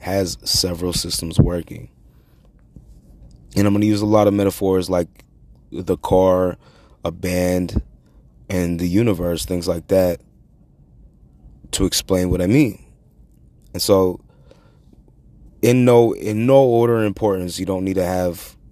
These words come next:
a preference for any of these. I'm just kinda do a breakdown real quick so, under-, so you understand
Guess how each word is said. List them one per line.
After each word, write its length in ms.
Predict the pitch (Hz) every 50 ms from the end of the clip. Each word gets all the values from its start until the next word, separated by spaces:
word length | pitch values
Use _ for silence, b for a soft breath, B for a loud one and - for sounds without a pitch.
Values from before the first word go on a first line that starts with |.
| - - - -
a 20 |
preference 480 | - - - 98 95 87 - 92 87 80
for 120 | - 87 -
any 240 | - 92 92 90 90
of 120 | 87 85
these. 200 | 82 87 87 85
I'm 140 | 87 87 87
just 260 | 85 85 - - -
kinda 300 | - - 92 90 85 85 82 - _ - - - b b b b b b b b b b -
do 140 | - 101 101
a 60 | 101
breakdown 520 | 92 87 110 107 101 87 101 101 98 95 92
real 120 | 92 87
quick 200 | - 98 90 82
so, 200 | - - 90 87
under-, 180 | 90 90 90 - _ - - 85
so 160 | - - - 95
you 240 | 98 101 101 98
understand 840 | 104 101 95 85 - - - 110 107 104 101 98 95 90 - -